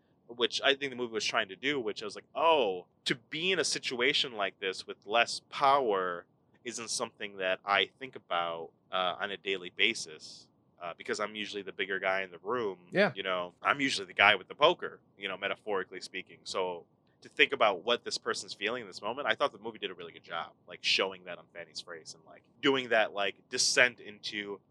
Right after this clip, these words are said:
Speaker 1: "N-, and now I'm running away from my life."
Speaker 2: Yeah. I
Speaker 1: Yeah.
Speaker 2: think it's, it's the, it's the horror thing, and it's also,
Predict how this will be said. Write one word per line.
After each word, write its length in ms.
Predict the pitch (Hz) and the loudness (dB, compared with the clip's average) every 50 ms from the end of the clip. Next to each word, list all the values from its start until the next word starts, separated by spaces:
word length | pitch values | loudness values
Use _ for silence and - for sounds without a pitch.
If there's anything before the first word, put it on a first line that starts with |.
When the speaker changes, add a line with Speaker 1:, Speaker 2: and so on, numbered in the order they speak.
| _ | _
Speaker 1:
"N-, 80 | - 127 - | -14 -2 4
and 120 | 151 147 143 | 4 6 8
now 160 | 143 143 139 | 8 8 8
I'm 140 | 135 123 127 | 6 4 4
running 200 | 131 127 120 117 | 2 2 2 0
away 160 | 110 104 110 104 | 0 0 0 0
from 140 | - - 95 | 0 -4 -8
my 80 | 87 87 | -10 -10
life." 220 | 85 - - - - _ _ _ _ _ _ | -10 -12 -16 -20 -20 _ _ _ _ _ _
Speaker 2:
Yeah. 220 | - 127 113 113 - _ _ _ - | 0 0 0 0 -2 _ _ _ -2
I 60 | 165 | 0
Speaker 1:
Yeah. 40 | 180 | 0
Speaker 2:
think 160 | 254 277 247 | 0 0 0
it's, 160 | 285 - - | -2 -2 0
it's 240 | - 202 180 - - | 0 0 0 0 -2
the, 220 | - 175 165 175 - | -2 -2 -2 -2 -2
it's 220 | 180 170 - - | -4 -6 -6 -4
the 100 | - 170 | -2 -2
horror 380 | 147 - - 156 147 131 127 127 | -2 0 0 0 2 0 -2 -4
thing, 340 | 127 - 127 123 120 120 113 | -4 -4 -4 -4 -4 -4 -6
and 100 | 78 110 | -8 -8
it's 160 | 113 110 - | -8 -6 -6
also, 420 | 143 139 - - 139 131 120 113 | -6 -4 -2 -2 0 0 -2 -4